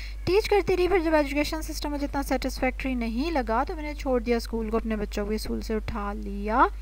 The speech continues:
अब मैं उनको घर पे ही पढ़ाती हूँ, उनके लिए जो नई चीज़ें सीखती हूँ अपने इस channel पे share करती हूँ। जो लोग interested हों ज़रूर subscribe करें मेरे channel को और bell icon पे भी ज़रूर click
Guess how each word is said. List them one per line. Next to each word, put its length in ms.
अब 60
मैं 120
उनको 160
घर 160
पे 120
ही 120
पढ़ाती 440
हूँ, 80
उनके 140
लिए 100
जो 100
नई 180
चीज़ें 240
सीखती 320
हूँ 80
अपने 100
इस 120
channel 220
पे 160
share 280
करती 320
हूँ। 140
जो 120
लोग 160
interested 480
हों 100
ज़रूर 220
subscribe 500
करें 200
मेरे 140
channel 340
को 80
और 160
bell 200
icon 260
पे 100
भी 120
ज़रूर 320
click 160